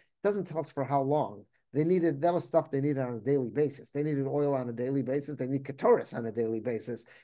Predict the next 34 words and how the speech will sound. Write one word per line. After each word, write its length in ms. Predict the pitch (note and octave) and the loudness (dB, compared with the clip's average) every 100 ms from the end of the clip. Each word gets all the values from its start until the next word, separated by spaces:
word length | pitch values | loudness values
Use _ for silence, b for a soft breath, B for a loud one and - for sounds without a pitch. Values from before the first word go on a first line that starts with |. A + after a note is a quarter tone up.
| - | -6
It 80 | |
doesn't 280 | C3+ F3 E3 | 2 2 2
say 180 | - D3+ | 2 0
how 220 | B2+ D3+ | 4 4
long 500 | C#3+ C3+ D#3+ D#3 C#3 | 6 6 4 4 2
that 160 | B2+ C3 | 2 2
initial 520 | B2+ C#3+ C#3 C#3 C3 | 2 0 2 2 2
donation 540 | A2+ B2+ C3 C3+ C3+ | 2 0 2 0 0
was 200 | B2 A2+ | -2 -2
meant 220 | A#2+ B2 A#2+ | -2 -4 -2
to 80 | |
last 300 | A#2 B2+ - | 0 0 -2
for. 160 | - G#2 | -6 -6
Was 160 | A2 A#2+ | -2 2
that 140 | B2+ | 2
a, 140 | A#2 A2 b b | 2 -2 b b
a 80 | A#2+ | 6
week's 340 | C3+ F3+ - | 8 8 4
worth, 300 | F#3 G3+ F3+ | 4 6 4
a 80 | G2+ | 2
month's 320 | B2+ F#3+ - | 4 4 2
worth? 320 | D#3+ E3 D#3 - | 6 6 6 0
I, 140 | D#3+ D#3 | -2 2
I 60 | E3+ | 4
don't 140 | E3+ | 4
know. 160 | D#3 C3+ | 4 4
I, 200 | B2 C3+ | 2 0
I'm 120 | E3+ | -4
sure 180 | F3 E3+ | -4 -2
the 80 | C#3+ | 0
Mefarshim 600 | C3 C3 B2+ B2+ B2 B2 B2 | 0 2 0 0 -4 -6 -6
might 200 | A#2+ B2 | -4 -2
explain 480 | A2+ - C3 C3 A#2 | -4 -4 -2 0 0
that. 200 | G#2 | -4